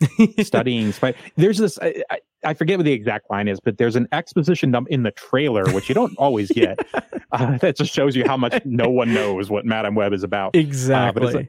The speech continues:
Speaker 2: she talks about her mom, uh,
Speaker 1: It was
Speaker 2: studying spiders, like, in
Speaker 1: studying
Speaker 2: South
Speaker 1: spider-,
Speaker 2: America or
Speaker 1: yeah.
Speaker 2: something. And it's so stupid. And the
Speaker 1: And
Speaker 2: way
Speaker 1: then
Speaker 2: she
Speaker 1: she
Speaker 2: says
Speaker 1: died.
Speaker 2: it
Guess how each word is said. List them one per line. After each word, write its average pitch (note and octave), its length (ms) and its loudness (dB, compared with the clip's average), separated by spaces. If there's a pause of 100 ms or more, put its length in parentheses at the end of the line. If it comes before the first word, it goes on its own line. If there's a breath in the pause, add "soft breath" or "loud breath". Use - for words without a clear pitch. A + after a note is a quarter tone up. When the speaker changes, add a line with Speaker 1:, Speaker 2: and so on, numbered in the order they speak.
Speaker 2:
she C#3 160 -2
talks F3 240 -2
about D#3+ 200 2
her A#2+ 140 0
mom, D#3 720 0 (300)
uh, G#2+ 380 0 (100)
Speaker 1:
It - 160 -14
was C#3 160 2
Speaker 2:
studying C3 420 0
spiders, A#2 440 -2
like, A2 40 0
in - 40 -4
Speaker 1:
studying F3 280 2
Speaker 2:
South A#2 200 0
Speaker 1:
spider-, A2+ 340 2
Speaker 2:
America - 160 0
or G#3+ 180 4
Speaker 1:
yeah. D#3+ 320 2
Speaker 2:
something. B2 220 0 (400 loud breath)
And D3+ 120 2
it's F3+ 200 0
so F3 460 0
stupid. - 680 -2 (140)
And D3 160 0
the C#3+ 60 4
Speaker 1:
And E3 60 6
Speaker 2:
way F3 80 6
Speaker 1:
then E3+ 80 6
Speaker 2:
she E3+ 40 4
Speaker 1:
she D3+ 140 0
Speaker 2:
says C#3 100 2
Speaker 1:
died. A#2 240 2
Speaker 2:
it A2+ 60 0